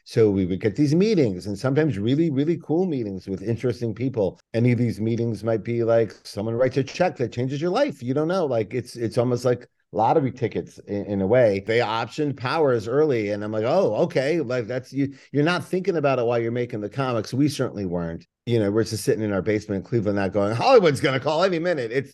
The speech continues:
you're just thinking about, "How do I make this story?" And then all of a sudden, Hollywood's calling, and some of the meetings are fascinating. Some of the meetings are maddening. Some of the meetings are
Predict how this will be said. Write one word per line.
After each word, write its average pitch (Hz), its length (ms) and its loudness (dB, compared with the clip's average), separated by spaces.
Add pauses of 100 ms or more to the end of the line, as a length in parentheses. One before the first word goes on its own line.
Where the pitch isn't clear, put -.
you're 143 180 4
just 139 280 -4
thinking 139 240 -2
about, 123 180 -2
"How 123 140 -2
do 120 100 0
I 117 60 -2
make 117 200 -4
this 101 180 -10
story?" 101 460 2 (100)
And 120 120 -2
then 131 80 4
all 135 80 2
of 135 60 0
a 127 40 -4
sudden, 131 440 2
Hollywood's 135 500 0
calling, 107 480 -4 (300)
and 117 360 2
some 123 260 0
of 117 80 2
the 117 60 0
meetings 110 360 0
are 87 100 -8
fascinating. 143 720 0
Some 113 180 -4
of 104 60 -4
the 101 60 -2
meetings 104 340 -2
are 87 80 -2
maddening. 135 640 0
Some 120 160 -6
of 104 60 -4
the 104 40 -4
meetings 104 340 -4
are 92 240 -2